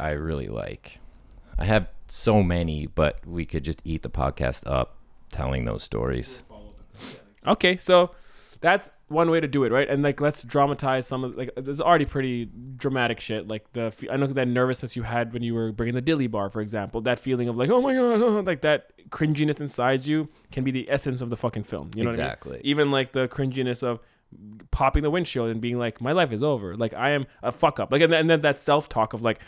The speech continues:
Speaker 2: "I fucked up. I am a," like, you know that scene in Boogie Nights when Philip Seymour Hoffman's like, "Stupid,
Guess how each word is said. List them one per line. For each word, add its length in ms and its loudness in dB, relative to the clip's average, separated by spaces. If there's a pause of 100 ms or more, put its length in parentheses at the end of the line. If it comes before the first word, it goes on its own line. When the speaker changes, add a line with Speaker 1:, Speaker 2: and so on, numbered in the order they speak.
(100)
Speaker 2:
"I 100 6
fucked 280 6
up. 320 6
I 140 2
am 120 6
a," 120 2
like, 140 0
you 80 2
know 60 2
that 100 0
scene 300 -4
in 360 -4
Boogie 200 -2
Nights 320 -4
when 140 -6
Philip 180 -4
Seymour 220 -6
Hoffman's 320 -2
like, 120 -8
"Stupid, 460 6